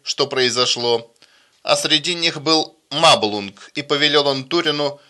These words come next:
тотчас же возвращаться в Менегрот, дабы предстать перед королевским судом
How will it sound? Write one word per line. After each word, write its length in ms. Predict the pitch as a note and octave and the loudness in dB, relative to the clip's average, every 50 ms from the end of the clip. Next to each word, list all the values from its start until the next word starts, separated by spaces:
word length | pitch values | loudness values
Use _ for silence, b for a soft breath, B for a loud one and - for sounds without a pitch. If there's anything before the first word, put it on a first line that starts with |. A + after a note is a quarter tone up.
| b b b b b _ | b b b b b _
тотчас 460 | - F#3 F#3 - _ - - E3 D3 | -2 -2 -2 -2 _ 0 2 2 4
же 240 | - - C3 C#3+ D3+ | 4 2 2 2 2
возвращаться 880 | C#3+ C#3+ C3+ C3 C#3 C#3 C#3 C3+ - - - D3 C#3+ C#3+ - - D3 | 2 0 -2 -2 -2 0 2 4 4 4 4 4 2 0 0 0 0
в 100 | C3 C3+ | 0 0
Менегрот, 720 | C3+ D3 C#3+ C#3 C#3 C3 B2 C3+ D3 D#3+ C#3 - - G#2 | 0 -2 0 0 0 0 0 0 0 0 0 0 -2 -2
дабы 480 | G#2 B2+ B2+ A#2+ - B2 B2+ A#2 A2+ b b b b b _ | 0 2 2 2 2 0 -2 -4 -4 b b b b b _
предстать 640 | - D#3+ D#3+ D#3 D#3+ - - - D#3+ D3 C#3+ C#3+ - | -2 -2 -2 0 -2 -4 0 4 4 4 4 4 0
перед 240 | D3 C#3 C3 C3 - | -2 0 0 -2 -2
королевским 640 | - D3 C3+ C3+ C3 C3 B2+ A2+ - - - C3 A#2+ | -2 0 2 2 2 2 2 0 -2 -6 -6 -8 -8
судом 540 | - - - C3 B2 C#3+ D#3 C#3+ C#3+ - b | -6 -6 -6 -2 0 0 0 0 -2 -6 b